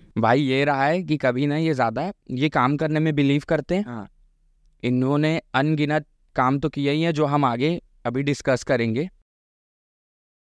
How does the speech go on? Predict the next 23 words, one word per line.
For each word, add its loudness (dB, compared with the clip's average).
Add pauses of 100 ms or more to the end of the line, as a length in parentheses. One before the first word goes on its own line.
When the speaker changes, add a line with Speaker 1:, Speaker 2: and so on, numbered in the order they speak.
(100)
Speaker 1:
हाँ, 2
अनगिनत 0
काम 2
किए, -2
मतलब, 2
इतना, 2 (100)
एनी 2
टाइम 0
इतना 2
प्रोटेस्ट, 2
इतना 0
कार्यक्रम 2 (500)
कि 0 (580)
मैं 2
खुद 0
परेशान 2
हो 0
जाता 2
हूँ -2
कई 0
बार 0
कि -4
हाँ, -2